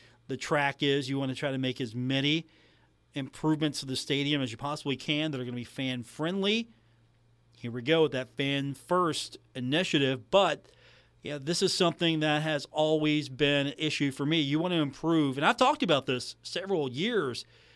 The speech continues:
You wanna improve the experience. You want quality of life improvements, and that includes, as Coach Huff mentioned, the bathrooms. That's a big deal. Bathrooms are important.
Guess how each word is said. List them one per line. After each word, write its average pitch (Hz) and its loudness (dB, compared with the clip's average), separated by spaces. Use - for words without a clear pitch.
You 165 2
wanna 214 2
improve 190 0
the 165 4
experience. 190 0
You 165 0
want 196 2
quality 220 6
of 165 0
life 175 4
improvements, 160 -2
and 135 -4
that 160 0
includes, 165 2
as 135 -2
Coach 147 0
Huff 156 0
mentioned, 156 0
the 123 0
bathrooms. 135 2
That's 151 -2
a 165 4
big 139 2
deal. 139 2
Bathrooms 170 2
are 151 2
important. 131 -2